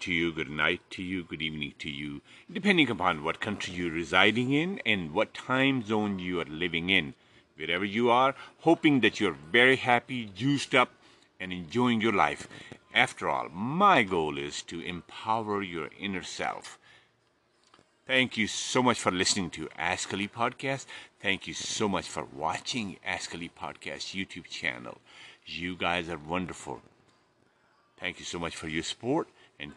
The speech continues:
keep supporting, because my goal here is to bring you the best ideas that can support, help,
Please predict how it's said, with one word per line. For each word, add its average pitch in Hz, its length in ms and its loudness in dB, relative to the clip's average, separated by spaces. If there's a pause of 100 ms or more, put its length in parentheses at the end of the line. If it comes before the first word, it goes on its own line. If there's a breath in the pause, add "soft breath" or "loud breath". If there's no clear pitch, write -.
(100)
keep 101 200 -8
supporting, 71 520 -10 (120)
because 85 600 0 (520 loud breath)
my 98 280 2
goal 101 260 2
here 78 320 0
is 78 360 -4
to 95 100 -8
bring 110 260 2
you 117 80 2
the 123 80 2
best 107 500 2
ideas 92 680 0 (560 soft breath)
that 98 160 -4
can - 180 -6
support, 104 680 -4 (120)
help, - 480 0